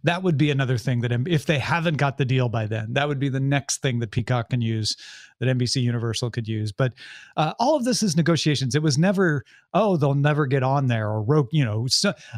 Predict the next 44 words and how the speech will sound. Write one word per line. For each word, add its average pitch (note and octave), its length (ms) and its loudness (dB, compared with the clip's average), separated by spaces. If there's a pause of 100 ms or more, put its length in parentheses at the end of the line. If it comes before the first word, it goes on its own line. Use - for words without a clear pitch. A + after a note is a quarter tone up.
I, G3 240 0
I, G3+ 240 2 (140)
I B3+ 320 2
don't A3 320 2
personally F3 600 2
like, D3 480 0 (100)
uh, C#3 200 2
picking E3+ 400 0
a A#2 60 0
side C3+ 440 0
in D3+ 80 0
these D#3 220 2
things D#3 380 2
and C3 100 0
saying, B2+ 320 0 (100)
"I C4 160 0
think - 280 -4
Roku's C#3 500 2
right," G#2+ 260 -2
or, A#2+ 100 -2
"I A3 120 0
think G3+ 180 -6
H F3 200 -4
B E3+ 100 -2
O D3+ 60 0
Max D3+ 340 -2
is B2 140 -4
right," A#2+ 160 -4
'cause A3+ 100 -2
neither A#3 220 0
one C#3+ 120 2
of A#2+ 60 0
them A#2 100 0
are A#2 100 0
right. D#3+ 220 0
They're F#3 140 2
all G3+ 100 2
just F#3+ 200 -2
trying F#3 160 2
to E3 60 2
get D3+ 160 0
the D3 60 -2
best B2+ 220 0
deal. A2+ 120 -8